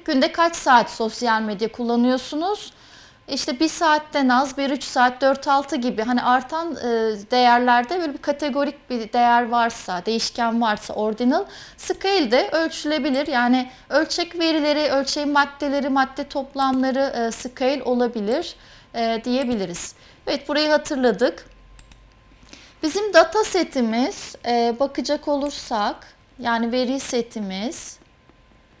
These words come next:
üç yüz küsür kişi, yani üç yüz on dört kişi. Bir takım analizler yapılabilirdi ilk aşamada. Ne yapmıştık? Analyze, descriptive statistics'ten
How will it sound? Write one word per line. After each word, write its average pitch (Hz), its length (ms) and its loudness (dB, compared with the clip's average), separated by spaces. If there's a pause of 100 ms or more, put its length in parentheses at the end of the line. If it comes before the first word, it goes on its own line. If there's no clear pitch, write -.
(580)
üç - 300 -6
yüz 311 180 -6
küsür 294 440 -4
kişi, - 360 -4
yani 277 260 6
üç 359 200 -4
yüz 311 140 2
on 330 280 4
dört 214 300 2
kişi. 220 540 -4 (520)
Bir 339 100 -2
takım 403 320 0
analizler 339 720 6
yapılabilirdi 320 960 0
ilk 277 300 -2
aşamada. 247 800 2
Ne 311 120 -6
yapmıştık? 277 840 0
Analyze, 277 720 2
descriptive 294 640 -6
statistics'ten 269 1000 -6